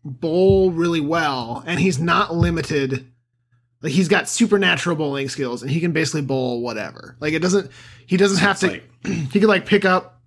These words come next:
Speaker 1: anything that he can, like, lift and
Speaker 2: He can
Speaker 1: roll
Speaker 2: roll
Speaker 1: it,
Speaker 2: it.
Speaker 1: and it'll roll just as he intends. Sort of like Cap Shield.
Speaker 2: It doesn't
Speaker 1: but, like,
Speaker 2: defy,
Speaker 1: with
Speaker 2: it d-,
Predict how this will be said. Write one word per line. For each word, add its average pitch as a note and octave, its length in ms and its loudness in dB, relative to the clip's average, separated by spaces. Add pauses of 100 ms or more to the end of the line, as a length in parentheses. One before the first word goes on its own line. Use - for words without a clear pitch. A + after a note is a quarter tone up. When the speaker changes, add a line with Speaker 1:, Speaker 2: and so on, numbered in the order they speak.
(500)
Speaker 1:
anything G3 400 2
that E3 120 0
he D#3 80 -2
can, D3+ 120 -4
like, C#3+ 220 -4
lift D3 500 -2 (240)
and B2+ 160 -4
Speaker 2:
He B2 60 -4
can A#2+ 80 -2
Speaker 1:
roll D3+ 160 2
Speaker 2:
roll C3 120 2
Speaker 1:
it, A#2 180 -4
Speaker 2:
it. - 40 -20 (300)
Speaker 1:
and D3+ 100 -6
it'll C#3+ 220 0
roll C#3+ 260 0
just C#3 260 -4
as C3 100 -8
he C3+ 80 -4
intends. B2 220 -4
Sort D4+ 100 2
of E4+ 60 0
like C#4 140 0
Cap G3+ 280 -2
Shield. B3+ 540 2 (600)
Speaker 2:
It G#2+ 80 -10
doesn't E3 200 0
Speaker 1:
but, D#3 140 -2
like, - 80 -6
Speaker 2:
defy, F#2+ 260 -2
Speaker 1:
with - 60 -12
Speaker 2:
it G2+ 300 -14
d-, G#2+ 120 -12